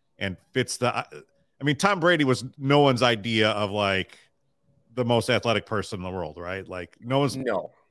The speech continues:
Speaker 1: we, we, you, you brought it up in the pre-show meeting today, Luke, um,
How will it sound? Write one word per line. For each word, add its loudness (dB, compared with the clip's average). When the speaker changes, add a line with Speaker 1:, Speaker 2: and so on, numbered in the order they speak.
Speaker 1:
we, 0
we, -8
you, 4
you 6
brought 6
it 6
up 2
in 0
the -2
pre-show 2
meeting -2
today, 2
Luke, 0
um, 0